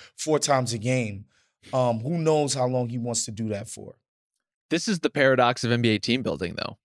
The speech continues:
Speaker 2: is do you want guys who are the cleanest, lowest maintenance fits, you know, a, a guy who has the game of a Jay Crowder, if not the personality of a Jay Crowder?
Speaker 1: <laughs>
Speaker 2: Or do you want guys like John Collins who can go above and beyond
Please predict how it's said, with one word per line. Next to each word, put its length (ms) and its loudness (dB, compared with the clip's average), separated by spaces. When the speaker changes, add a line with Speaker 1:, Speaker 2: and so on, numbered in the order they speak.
Speaker 2:
is 280 2
do 140 2
you 120 8
want 300 4
guys 300 4
who 160 0
are 340 2
the 80 -2
cleanest, 680 0
lowest 460 4
maintenance 440 2
fits, 520 0
you 100 2
know, 240 4
a, 100 2
a 80 6
guy 140 6
who 100 2
has 140 4
the 100 0
game 360 2
of 100 -2
a 60 4
Jay 200 2
Crowder, 420 4
if 120 -2
not 140 0
the 80 -6
personality 680 2
of 100 0
a 40 0
Jay 220 2
Crowder? 440 2
Speaker 1:
<laughs> 120 -4
Speaker 2:
Or 180 4
do 120 2
you 120 4
want 220 4
guys 200 6
like 120 4
John 220 2
Collins 440 2
who 80 2
can 160 -2
go 180 6
above 320 4
and 140 2
beyond 680 2